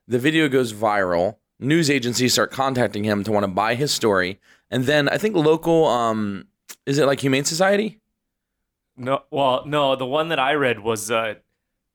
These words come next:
Speaker 2: pi-, li-, like, a literal bird sanctuary
Speaker 1: Ah, that's right.
Speaker 2: foundation or whatever called Lofty Hopes.
Speaker 1: Yeah, and so they try and contact him
Speaker 2: <laughs>
Speaker 1: because they feel there's a potential that these pigeons are being abused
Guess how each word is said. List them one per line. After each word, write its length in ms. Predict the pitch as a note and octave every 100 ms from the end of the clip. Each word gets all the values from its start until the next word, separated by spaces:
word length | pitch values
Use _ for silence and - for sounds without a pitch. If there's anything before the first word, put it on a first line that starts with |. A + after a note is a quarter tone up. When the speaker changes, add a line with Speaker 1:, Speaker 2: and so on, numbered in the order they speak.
| _ _
Speaker 2:
pi-, 160 | - - D3
li-, 220 | C#3 C#3
like, 160 | B2+ A#2
a 60 |
literal 600 | A2+ B2 D#3 D3+ C#3 A#2 _ _ -
bird 460 | B2+ C3 B2+ G#2+ _ _ _ _ _ _
sanctuary 1040 | - C3+ A#2+ A#2+ A#2+ A#2 A2 G#2+ G#2+ G2+ F#2+
Speaker 1:
Ah, 320 | E3 D#3 B2+
that's 200 | B2 A#2+
right. 100 | G#2+
Speaker 2:
foundation 580 | A2 G#2 G#2 G2+ - G2
or 80 | F#2+
whatever 420 | G2 F#2+ F2+ F#2
called 260 | - F#2+ -
Lofty 440 | G#2+ G#2 G2 A2+ F#2+
Hopes. 480 | G#2 G2 _ - - _ _ _ _ _ _ -
Speaker 1:
Yeah, 260 | E3+ C3
and 220 | A2+ D3 C3
so 160 | E3
they 120 | D#3 E3+
try 220 | F3+ D#3+
and 120 | C3
contact 460 | - C3+ A#2+ G#2+ C3
him 260 | A2 - -
Speaker 2:
<laughs> 100 | -
Speaker 1:
because 240 | C#3 D#3+ B2
they 180 | F3 G#3
feel 360 | - C#3 A#2+
there's 300 | - A#2 B2+
a 60 | B2
potential 440 | A#2 - F#3+ C#3+
that 140 | A#2+ G2+
these 180 | A2
pigeons 360 | - D3 C3 B2+
are 60 | A#2+
being 240 | B2 A#2
abused 600 | G2+ A2+ G#2+ E2 - -